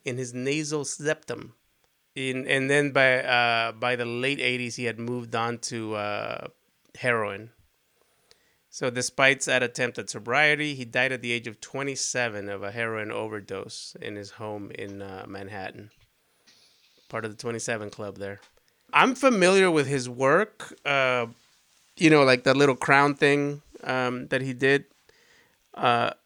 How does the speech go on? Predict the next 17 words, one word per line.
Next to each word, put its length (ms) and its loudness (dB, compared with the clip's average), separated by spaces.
I 140 8
don't 200 4
know 180 8
art, 400 4
so 600 6
I 140 8
just 220 -2
know 440 4
things 220 2
that 120 4
I 60 6
like 280 4
and 120 -4
things 180 0
that 120 0
I 80 0
don't. 360 0